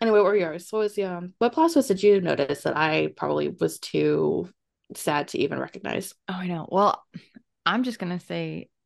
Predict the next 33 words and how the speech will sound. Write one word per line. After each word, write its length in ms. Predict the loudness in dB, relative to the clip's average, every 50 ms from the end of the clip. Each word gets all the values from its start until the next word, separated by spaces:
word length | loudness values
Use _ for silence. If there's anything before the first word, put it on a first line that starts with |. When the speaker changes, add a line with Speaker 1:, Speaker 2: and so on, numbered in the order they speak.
| -4 0
Speaker 2:
I 100 | 0 2
wasn't 300 | 2 2 2 2 -2 -4
expecting 420 | -4 -6 -8 -8 -6 -6 -6 -6
Rocket 340 | -4 -6 -6 -6 -8 -10 -12
to 120 | -12 -8
be 120 | -6 -6 -6
the 120 | -6 -8
focal 320 | -8 -8 -8 -6 -6 -8 -8
point 360 | -6 -6 -6 -6 -6 -10 _ _ _ _ -2
of 160 | -2 -2 -2
the 100 | -2 -6
story 460 | -8 -6 -6 -4 -4 -4 -6 -8 -8 -2 2
or 160 | 4 4 6
of 200 | 4 4 4 2
the 80 | 0 0
movie 300 | 0 -2 -2 -2 -2 -2
at 140 | -2 -2 0
all. 440 | -2 -2 0 0 -2 -2 -4 -6 -10 _ _ _ _ _ -4
I 100 | -2 0
knew 200 | 0 0 0 0
that 300 | 0 2 2 2 0 -2 -4
there 140 | -4 -2 -2
would 140 | -2 -2 -2
be, 160 | -2 -2 0
like, 140 | -2 -2 -4 _ _ _ -20 _ -16
a 80 | -16
segment 640 | -14 -12 -6 -4 -4 -4 -4 -6 -6 -6 -8 -12 -16 -20 -20 _ _ _ _ _ _ -14
that 80 | -12 -12
was 100 | -10 -6
probably 480 | -6 -6 -6 -6 -8 -8 -4 -4 -4 -2
devoted 420 | -4 -4 -4 -4 -4 -4 -6 -8
to 120 | -8 -8 -8
him, 200 | -6 -8 -10 -10